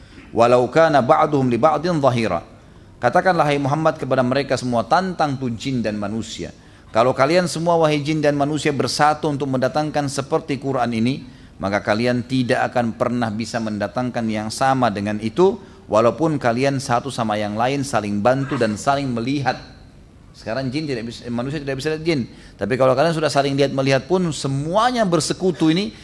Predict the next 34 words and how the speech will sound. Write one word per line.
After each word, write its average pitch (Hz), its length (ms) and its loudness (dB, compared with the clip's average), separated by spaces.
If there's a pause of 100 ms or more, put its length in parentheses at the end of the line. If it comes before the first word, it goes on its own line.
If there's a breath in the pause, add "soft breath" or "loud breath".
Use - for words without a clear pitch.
(200 loud breath)
miliaran 147 560 4
manusia, 160 480 2
miliaran 151 520 2
jin, 156 200 2
semuanya 147 400 -2
sama-sama 147 460 0
untuk 139 100 -6
mendatangkan 143 240 0
Al-Quran, 151 240 0
mereka 127 240 -4
tidak 95 240 -6
akan 98 80 -8
mampu. 92 280 -10 (1900 loud breath)
Surah 160 360 4
Ar-Ra'd 147 340 4 (160)
ayat 123 180 4
tiga 131 240 0
puluh 135 240 -4
satu. 135 400 -2 (240)
Ini 123 200 -2
ayat 127 280 -2
yang 120 160 0
mulia 120 320 2
sekali. 87 360 -4
Ini 120 200 -4
ayat 120 380 -2
terakhir 127 340 0 (400 loud breath)
dalam 113 280 2
masalah 120 560 0 (280 loud breath)
fadilah 120 480 0
Al-Quran. 107 520 -4 (720)
Tentu 139 160 -2
banyak 175 400 4
ya, 107 160 -4